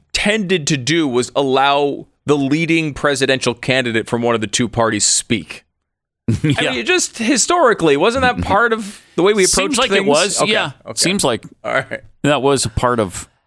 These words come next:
Speaker 2: American history.
Speaker 1: That was my memory.
Speaker 2: Yeah.
Speaker 1: You know, and now all of a sudden, apparently
Speaker 2: Not
Speaker 1: you're
Speaker 2: now.
Speaker 1: not supposed to do that.
Speaker 2: Uh-uh.
Speaker 1: I mean, Elon Musk is, is hearing that. You know, uh,
Speaker 2: Right.
Speaker 1: he's allowing people to speak.
Speaker 2: But,
Speaker 1: Uh,
Speaker 2: and,
Speaker 1: and
Speaker 2: and
Speaker 1: now
Speaker 2: it was
Speaker 1: C N N.
Speaker 2: also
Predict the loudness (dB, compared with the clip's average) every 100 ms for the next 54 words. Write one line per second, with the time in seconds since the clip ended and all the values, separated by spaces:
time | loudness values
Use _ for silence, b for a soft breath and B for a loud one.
0 | _ _ -2 0 2 0 -2 -2 -2 -2
1 | -2 -4 -4 -2 0 0 2 2 2 2
2 | 2 0 0 -4 -4 -2 -2 -2 -2 0
3 | 2 2 2 0 2 0 0 0 0 0
4 | 0 0 0 0 0 0 0 -2 0 -2
5 | 0 0 -2 -4 -4 0 -2 0 -2 -2
6 | -2 0 0 0 0 -2 -2 -4 -4 -2
7 | -4 -2 0 0 0 0 0 2 2 2
8 | 2 0 -2 -8 -2 0 0 0 -2 0
9 | 0 0 0 -2 0 0 0 0 -2 -2
10 | -18 _ _ _ _ -4 -2 -2 -4 -6
11 | -4 -4 -6 -8 -6 -2 -2 0 2 0
12 | -2 0 2 2 0 -4